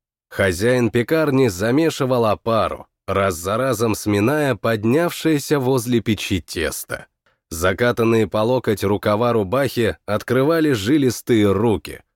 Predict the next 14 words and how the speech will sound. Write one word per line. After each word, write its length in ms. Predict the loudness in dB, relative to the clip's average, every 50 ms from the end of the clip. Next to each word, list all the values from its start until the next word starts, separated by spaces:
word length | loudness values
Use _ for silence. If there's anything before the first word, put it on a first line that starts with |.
| _ _ _ -4
выполнявшие 840 | -2 -2 0 0 2 2 4 2 2 2 0 -2 -2 0 2 2 2 0
одни 560 | 0 0 0 0 2 4 4 6 6 6 4
и 40 | 2
те 240 | 0 0 0 0
же 220 | 2 2 2 2 2
выверенные 840 | 2 0 0 0 2 2 2 2 2 4 4 4 4 2 0 -2 -4 -8 -16 -20 _ _
и 100 | -4 -2
давно 340 | 0 0 2 2 2 2 2
отработанные 840 | 2 0 -2 -2 -2 0 0 0 0 2 2 2 4 4 4 2 2
движения. 840 | 0 0 -2 -2 -2 -2 -4 -4 -4 -4 -4 -6 -8 -10 -12 -18 _ _ _ _ _ _ _ _ _ _ _
Выпечка 840 | -4 -2 0 0 0 0 0 -2 -2 -4 -2 0 2 2 2 0 -4 _ _ _ _ _
не 240 | 0 2 4 4 4
любит 400 | 4 2 0 0 0 -2 -2 -2
небрежности. 1000 | -2 -2 -2 -2 -2 -2 -2 -2 -2 -4 -6 -8 -8 -8 -12 -14 -14 -16 -16 -18